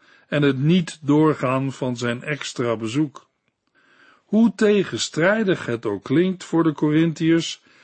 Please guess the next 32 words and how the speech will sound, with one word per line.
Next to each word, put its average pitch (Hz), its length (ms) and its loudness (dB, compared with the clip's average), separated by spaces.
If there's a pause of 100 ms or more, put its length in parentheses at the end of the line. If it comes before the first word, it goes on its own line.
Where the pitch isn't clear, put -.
(160)
het 220 240 -2
was 170 360 0
om 165 220 0
hun 139 160 2
eigen 131 480 -4
bestwil. 156 720 0 (640)
Paulus 196 380 2
wil 156 220 4
hen 143 180 0
ontzien. 160 600 0 (1160)
Paulus 190 380 2
roept 143 300 0
God 208 300 0
op 160 200 0
als 143 200 2
zijn 139 280 0
getuige. 113 720 -2 (920)
Het 131 200 -2
wil 139 180 4
zeggen 156 360 2
dat 127 220 0
Paulus 170 380 2
zich 147 240 0
beroept 139 440 0
op 135 160 -2
de 131 100 2
Heer 170 320 4
als 131 240 -2
getuige 165 640 0
over 135 300 0
zijn 127 240 -2
leven, 131 480 0